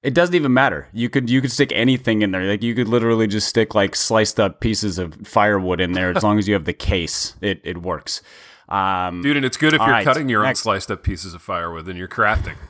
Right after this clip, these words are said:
Speaker 1: That's
Speaker 2: you
Speaker 1: right.
Speaker 2: know?
Speaker 1: Also, also on a manhood list.
Speaker 2: Absolutely.
Speaker 1: Um,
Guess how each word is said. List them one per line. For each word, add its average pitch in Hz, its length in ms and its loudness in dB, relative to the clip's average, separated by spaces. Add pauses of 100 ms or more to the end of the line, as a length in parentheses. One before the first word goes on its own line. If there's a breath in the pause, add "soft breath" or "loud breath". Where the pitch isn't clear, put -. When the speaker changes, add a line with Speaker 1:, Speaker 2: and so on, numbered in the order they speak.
(120)
Speaker 1:
That's 92 200 -16
Speaker 2:
you 90 100 -8
Speaker 1:
right. 90 80 -6
Speaker 2:
know? 110 140 -8 (640 soft breath)
Speaker 1:
Also, 127 400 0
also 113 400 0
on 107 100 0
a 104 40 -2
manhood 101 360 -4
list. 76 200 -8
Speaker 2:
Absolutely. 107 380 -12
Speaker 1:
Um, 104 760 0